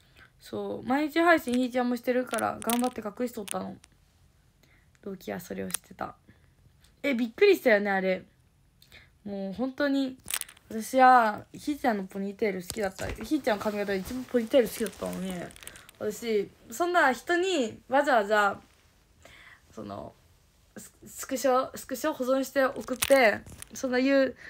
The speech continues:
言うってだいぶのことじゃん。そこまでしてひーちゃんに、「え、これマジでかい！」ってめっちゃ褒めたし、一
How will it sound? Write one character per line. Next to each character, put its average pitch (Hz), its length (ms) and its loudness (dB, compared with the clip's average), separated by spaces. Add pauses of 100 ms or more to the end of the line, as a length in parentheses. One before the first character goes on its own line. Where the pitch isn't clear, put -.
(160)
言 285 140 2
う - 20 -12
っ - 40 -14
て 214 120 0
だ 240 140 8
い 269 60 10
ぶ 269 120 4
の 254 100 6
こ 202 120 -2
と 190 100 -8
じ 190 120 0
ゃ 185 80 2
ん。 196 220 -10
そ - 120 -10
こ 311 120 2
ま 359 120 10
で 311 100 2
し - 60 -8
て 240 260 4
ひ 240 120 -2
ー 226 80 -6
ち 226 100 2
ゃ 214 60 4
ん 208 80 0
に、 208 120 -4
「え、 254 120 2
こ - 120 2
れ 370 120 6
マ 359 160 8
ジ 381 80 2
で 415 100 4
か 302 260 8
い！」 269 120 2
っ - 20 -8
て 208 140 0
め 226 60 -2
っ - 20 -10
ち 294 80 2
ゃ - 20 6
褒 302 140 4
め 254 100 4
た 202 100 -2
し、 196 380 -6 (340)
一 - 60 -20